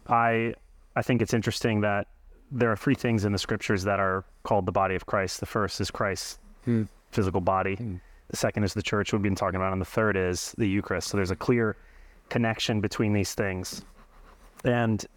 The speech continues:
Speaker 1: you know, Anglicans and Roman Catholics would disagree on, on certain things when it comes to the real presence, even though we do believe in the real presence and our sacramental and the way that it is a, a means of grace to us. Um, but the original question of,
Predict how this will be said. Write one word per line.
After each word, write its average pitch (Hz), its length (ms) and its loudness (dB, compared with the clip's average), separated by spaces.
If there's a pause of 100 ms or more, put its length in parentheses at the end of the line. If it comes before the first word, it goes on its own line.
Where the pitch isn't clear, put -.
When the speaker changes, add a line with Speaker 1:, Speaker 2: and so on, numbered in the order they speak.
(160)
Speaker 1:
you 131 120 8
know, 117 80 4
Anglicans 120 720 4
and 104 280 2
Roman 110 200 2
Catholics - 380 -4
would 101 160 -2 (460)
disagree 120 400 2
on, 107 320 -2
on 101 360 0 (300)
certain 123 260 0
things 110 300 0
when 107 100 2
it 101 80 -2
comes 110 260 0
to - 60 -2
the 101 80 0
real 104 140 2
presence, 98 540 -2
even 110 180 2
though 107 80 2
we 101 100 2
do 104 220 2
believe 98 640 0 (460)
in 117 120 4
the 107 80 2
real 104 160 4
presence 101 420 -2
and 104 60 0
our 101 80 -2
sacramental 101 680 0
and 92 100 -2
the 92 60 0
way 95 180 0
that 92 180 -2 (120)
it 104 140 0
is 95 160 0
a, 92 220 0 (280)
a 113 60 0
means 101 220 2
of 92 80 -2
grace 95 480 -2 (140)
to 117 220 2
us. - 340 -4 (680)
Um, 104 480 2 (340)
but 117 220 2
the 147 100 6
original 156 320 4
question 135 400 -2
of, 104 160 -2